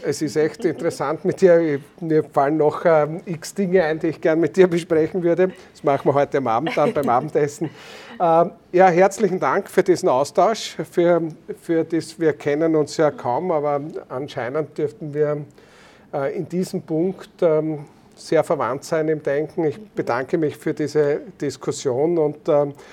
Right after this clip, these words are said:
Speaker 1: freue mich, wenn wir heute Abend und morgen noch weiter diskutieren bei unserem Panel morgen zum Zukunft der Arbeit, Green Jobs,
Speaker 2: Mhm.
Speaker 1: äh, wie kann, kann regionale Wirtschaft ausschauen. Das ist der,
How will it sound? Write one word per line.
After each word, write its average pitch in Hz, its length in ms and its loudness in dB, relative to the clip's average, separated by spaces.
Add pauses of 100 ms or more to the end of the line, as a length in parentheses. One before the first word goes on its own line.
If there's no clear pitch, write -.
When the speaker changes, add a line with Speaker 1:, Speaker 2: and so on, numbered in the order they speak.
(140)
Speaker 1:
freue 143 260 2
mich, 160 320 0
wenn 147 200 0
wir 147 160 2
heute 139 300 -2
Abend 151 300 0
und 160 160 -2
morgen 147 320 0
noch 156 240 -2
weiter 143 300 0
diskutieren 175 640 0
bei 139 220 2
unserem 143 380 -2
Panel 139 340 0
morgen 156 520 2 (280)
zum 156 180 -8
Zukunft - 480 -6
der 139 80 2
Arbeit, 165 540 0
Green 147 260 -2
Jobs, 160 540 -2
Speaker 2:
Mhm. 156 40 2
Speaker 1:
äh, 143 280 0
wie 139 100 -4
kann, 135 420 -8
kann 135 220 -6
regionale 127 500 -4
Wirtschaft 139 440 -4
ausschauen. 143 500 -2 (320)
Das - 80 -20
ist - 140 -16
der, 127 160 -4